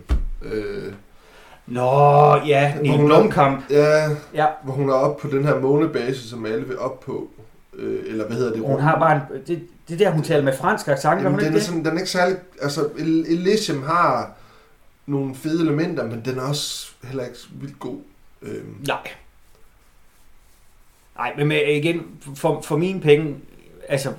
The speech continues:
Speaker 2: Ondskabens Øjne, det er der, hvor hun piker.
Speaker 1: Ja.
Speaker 2: Øh, Jodie Foster.
Speaker 1: Mm.
Speaker 2: Men, men jeg vil, altså, jeg vil sige, jeg er ikke i tvivl, hun er en dygtig, øh, skuespillerinde. Hun har bare ikke lavet forfærdeligt mange film, som,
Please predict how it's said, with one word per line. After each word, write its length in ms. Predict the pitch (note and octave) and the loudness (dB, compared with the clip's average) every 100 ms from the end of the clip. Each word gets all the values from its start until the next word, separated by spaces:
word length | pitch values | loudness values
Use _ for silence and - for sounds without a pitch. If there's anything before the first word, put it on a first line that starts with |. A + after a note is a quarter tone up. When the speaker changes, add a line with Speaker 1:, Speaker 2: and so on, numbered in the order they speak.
| - | -4
Speaker 2:
Ondskabens 540 | E3+ G3 - D3 C#3 C3+ | 0 0 2 0 0 2
Øjne, 340 | C#3 D3+ C3+ | 4 4 0
det 80 | D3 | -2
er 40 | |
der, 160 | D3+ D#3+ | 0 2
hvor 120 | D3+ | 2
hun 240 | C3+ A#2+ - | 0 -4 -6
piker. 380 | D3+ D#3 C#3+ - - - | -6 -2 -2 -4 -10 -12
Speaker 1:
Ja. 120 | G2+ - - _ _ - - - | -10 -10 -12 _ _ -20 -20 -12
Speaker 2:
Øh, 220 | A2+ A2 G#2+ B2 | -4 -2 -2 -4
Jodie 200 | A2+ A2 | -6 -4
Foster. 360 | D#3+ D#3+ - - - - | -4 -4 -8 -14 -12 -6
Speaker 1:
Mm. 60 | A2+ G#2+ A2 - - - | -4 -4 -8 -12 -18 -8
Speaker 2:
Men, 260 | B2+ A#2+ | -6 -4
men 200 | C3+ B2 B2+ | -6 -6 -4
jeg 140 | C#3 | -2
vil, 120 | C3+ A#2 C3 | -2 -6 -4
altså, 200 | C#3+ C3+ | -2 0
jeg 320 | A#2 A2+ D3 | 0 -4 -2
vil 80 | C#3 | -2
sige, 180 | C3+ D3 | 0 0
jeg 60 | C#3+ | 2
er 40 | |
ikke 120 | F3 | 2
i 40 | E3+ | 0
tvivl, 180 | E3 | -2
hun 160 | B2+ C3+ | -2 -2
er 180 | C#3 F3+ | -2 -2
en 140 | C3 | 0
dygtig, 420 | D#3 E3 A2 F2+ - - - - | -2 -2 -6 -12 -16 -20 -18 -6
øh, 120 | A2+ | -6
skuespillerinde. 720 | - C3+ - B2+ C3+ F3 G3+ - - - | -4 -8 -6 -2 0 0 -2 -6 -10 0
Hun 160 | D#3 | 2
har 100 | D3 C#3+ | 4 4
bare 180 | D3+ | 4
ikke 140 | F3+ D#3 | 4 2
lavet 180 | C3+ C3+ | 0 0
forfærdeligt 480 | C3+ F3+ F3 C3 | 2 2 2 2
mange 280 | C3+ D3+ E3 | 2 2 2
film, 280 | - E3+ B2 | -2 -4 -4
som, 360 | - G#2 F#2+ | -4 -6 -8